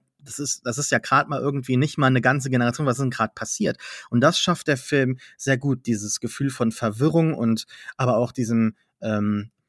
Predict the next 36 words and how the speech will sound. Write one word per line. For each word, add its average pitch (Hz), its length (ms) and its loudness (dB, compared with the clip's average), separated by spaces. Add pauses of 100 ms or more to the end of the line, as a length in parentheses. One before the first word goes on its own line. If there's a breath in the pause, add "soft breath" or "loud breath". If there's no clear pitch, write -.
(220)
ja, 113 180 0
diese, 110 360 -2
dieser 113 280 -2
Verweigerung, 139 760 2
irgendeine 160 400 2
Verantwortung 156 880 2
darü-, 143 280 0
da-, 131 320 4
dafür 135 360 0
zu - 160 -4
übernehmen. 131 560 2
Mikey 117 500 2
möchte 127 340 -2
ja 104 120 2
gar 113 260 4
nichts 175 200 0
in 156 100 -2
diesem 139 260 -2
Film 135 280 0
irgendwie 123 440 -4 (300 loud breath)
verursacht 135 580 -2
haben, 127 240 4
obwohl 123 300 2
er 113 120 0
alles 143 360 0 (240 loud breath)
um 151 120 0
sich 139 220 -2
herum 127 240 0
vergiftet, 123 500 -4
jede 123 300 0
einzelne 127 360 -2
Situation, 123 440 -4
jede 120 220 -2
einzelne 120 400 -2
Beziehung. 160 560 0 (320 loud breath)
Und 131 460 0